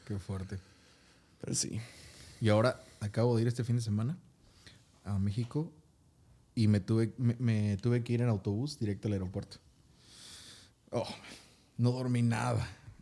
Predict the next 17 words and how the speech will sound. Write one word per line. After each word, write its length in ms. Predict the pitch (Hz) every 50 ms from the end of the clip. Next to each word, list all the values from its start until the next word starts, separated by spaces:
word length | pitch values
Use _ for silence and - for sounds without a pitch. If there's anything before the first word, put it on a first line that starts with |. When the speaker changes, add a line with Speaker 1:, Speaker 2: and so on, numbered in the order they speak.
| - - -
Speaker 1:
Aunque 320 | 135 139 131 113 131 113 -
compraste 680 | 123 120 110 - 117 117 120 117 - 156 160 151 135
el 240 | 120 110 107 101 107
mejor 460 | 113 113 98 - - 110 110 117 117
autobús 920 | 123 123 120 - 110 107 101 104 107 107 110 117 120 123 123 120 110 -
y 40 | 110
más 260 | 107 107 107 110 -
cómodo, 500 | - - 101 101 101 110 113 117 117 120
Speaker 2:
Ya 80 | 117 110
Speaker 1:
eh. 40 | 110
Speaker 2:
no, 220 | 113 110 101 104
es 100 | 104 104
lo 100 | 110 104
peor. 340 | 101 117 101 95 92 98 98 - -
Speaker 1:
No, 260 | 110 110 110 - - - _ - - _ _ _ -
horrible. 500 | 110 104 101 101 107 107 113 107 101 101 - - _ _ - - - - _ _ -
Y 400 | - 107 104 101 98 78 90